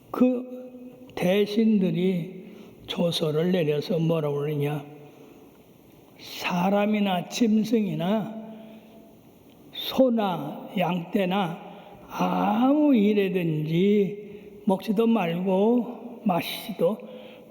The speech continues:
말라." 했습니다. 여러분, 금식할 때에 우리들이 하루 이틀은 이렇게 지내기 좋습니다.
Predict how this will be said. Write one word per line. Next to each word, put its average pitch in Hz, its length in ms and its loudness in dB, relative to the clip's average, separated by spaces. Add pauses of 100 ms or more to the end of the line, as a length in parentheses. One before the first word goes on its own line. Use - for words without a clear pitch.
말라." - 680 -4 (540)
했습니다. - 720 -6 (1400)
여러분, 160 420 0
금식할 185 640 -2
때에 175 640 -2 (640)
우리들이 165 460 0
하루 208 340 -4
이틀은 175 540 -4 (680)
이렇게 - 340 -2
지내기 165 540 -4
좋습니다. 151 840 -8